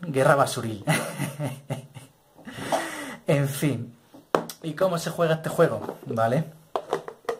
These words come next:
Pues bueno, tenemos diversas cartas, ¿ok?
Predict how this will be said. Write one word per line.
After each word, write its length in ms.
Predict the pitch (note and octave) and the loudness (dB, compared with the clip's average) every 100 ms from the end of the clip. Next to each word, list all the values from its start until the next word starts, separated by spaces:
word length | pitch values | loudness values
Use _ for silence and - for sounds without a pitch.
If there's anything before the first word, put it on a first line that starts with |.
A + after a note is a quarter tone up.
| - - - - | -6 0 0 4
Pues 140 | C3 | 4
bueno, 220 | C#3 C3+ | 6 4
tenemos 500 | A#2+ A#2 B2+ B2+ B2 | 4 2 8 8 8
diversas 320 | A#2+ A#2+ - - | 4 -2 -4 0
cartas, 360 | - C#3 A#2+ - - - | 0 4 2 2 -12 -16
¿ok? 100 | - | 0